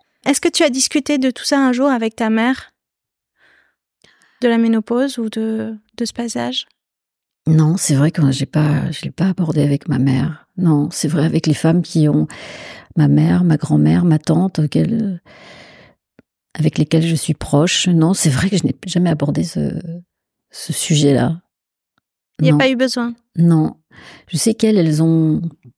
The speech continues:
Speaker 2: elles ont eu tout, tous les, tous les symptômes, hein, de, de bouffées de chaleur, euh, euh, importantes, euh, mais j'en, j'en sais pas plus, en fait. C'est vrai qu'effectivement, j'ai pas eu le,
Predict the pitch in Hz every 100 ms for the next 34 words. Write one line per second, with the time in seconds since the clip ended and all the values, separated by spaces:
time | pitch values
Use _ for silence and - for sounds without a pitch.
0 | _ _ _ _ _ _ 175 160 170 165
1 | 170 - 190 185 - 196 170 160 156 156
2 | - - 180 - 160 151 160 170 175 160
3 | 151 147 151 147 156 - 151 - 160 156
4 | 160 170 165 156 160 - - - - -
5 | - 139 135 147 - 147 - - 170 156
6 | 170 - 160 147 147 160 - - - -
7 | _ - - 196 190 170 - 170 160 190
8 | 156 - 147 - - - - - 135 165
9 | - 170 - - 156 135 156 139 - -
10 | 165 - - 170